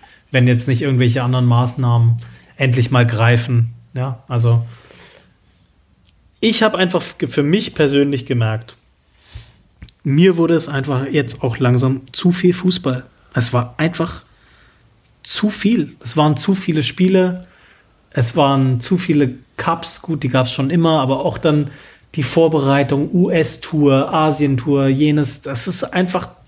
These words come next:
too much. So, ich find, der Fußball wird verheizt. So, der wird, der wird ausgequetscht wie eine, wie eine Zitrone und jeder Cent wird da rausgeschüttelt und vermarktet und was weiß ich, aber es ist mir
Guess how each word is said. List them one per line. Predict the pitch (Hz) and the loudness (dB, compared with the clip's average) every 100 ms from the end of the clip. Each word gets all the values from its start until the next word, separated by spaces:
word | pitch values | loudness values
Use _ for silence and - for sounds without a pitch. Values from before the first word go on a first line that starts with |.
| _ | _
too | - 202 190 | -4 0 0
much. | 170 170 170 - - - _ _ _ - | 0 -2 -4 -6 -6 -12 _ _ _ -4
So, | 123 113 | 2 2
ich | 120 117 | 0 -4
find, | - 175 190 - - - - - - - _ - - | 0 0 0 -4 -14 -20 -20 -20 -20 -20 _ -16 -2
der | 127 | -2
Fußball | - 185 196 190 175 151 | 0 0 0 2 2 2
wird | 160 - | 0 0
verheizt. | - 139 190 - - - - _ | -2 0 -2 -4 -8 -10 -16 _
So, | 135 117 117 | 0 2 4
der | 123 127 | 2 2
wird, | 143 - - 147 | -2 -6 -8 -2
der | 135 | 0
wird | 143 - - - | 0 -4 -14 -4
ausgequetscht | 185 190 185 180 185 180 - 147 | -2 -2 -6 -2 -2 0 -2 0
wie | 151 | 2
eine, | 143 135 131 | 2 2 2
wie | 135 | 2
eine | 135 | 0
Zitrone | 120 127 - 151 175 214 247 - - - - - _ _ | 0 -4 0 2 2 0 -4 -14 -20 -20 -20 -20 _ _
und | - 143 131 | -2 0 2
jeder | 156 170 | 2 2
Cent | - 165 175 - | 2 0 -2 -2
wird | 160 | 0
da | 151 | 2
rausgeschüttelt | 127 143 175 - 175 - 170 180 170 | 2 0 -2 -4 -4 -2 2 2 2
und | 151 | 0
vermarktet | 120 151 135 147 170 - 156 | 0 2 2 2 0 -2 -2
und | 139 | -2
was | 143 - | -2 -2
weiß | 139 - | -4 -6
ich, | - 180 | -8 -2
aber | 131 | 2
es | 117 | 2
ist | 139 - | 2 0
mir | 170 | -2